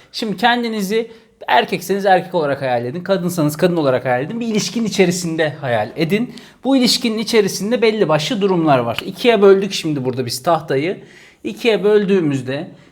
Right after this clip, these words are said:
bir tarafta bir iştesiniz, stajdasınız, öğrenci kulübündesiniz, fark etmiyor. Sol tarafta da bir ilişki içerisindesiniz. İlişki yazıyorum buraya. Bu tarafa da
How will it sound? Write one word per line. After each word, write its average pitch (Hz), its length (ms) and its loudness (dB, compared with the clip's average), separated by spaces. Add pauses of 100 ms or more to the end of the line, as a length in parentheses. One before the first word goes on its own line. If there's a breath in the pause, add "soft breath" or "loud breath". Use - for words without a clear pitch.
(200 loud breath)
bir 254 120 -2
tarafta 147 640 2
bir 151 160 -10
iştesiniz, 226 920 -4 (160 loud breath)
stajdasınız, 202 1000 0 (100)
öğrenci 156 500 -2
kulübündesiniz, 214 840 -6
fark 190 320 2
etmiyor. 233 400 -4
Sol 262 300 4
tarafta 208 520 0
da 240 100 -2
bir 214 80 -8
ilişki 214 320 -4
içerisindesiniz. 127 960 -6 (520 loud breath)
İlişki 214 480 0
yazıyorum 147 520 4
buraya. 160 540 -4 (420 loud breath)
Bu 208 100 -2
tarafa 196 440 2
da 208 300 -2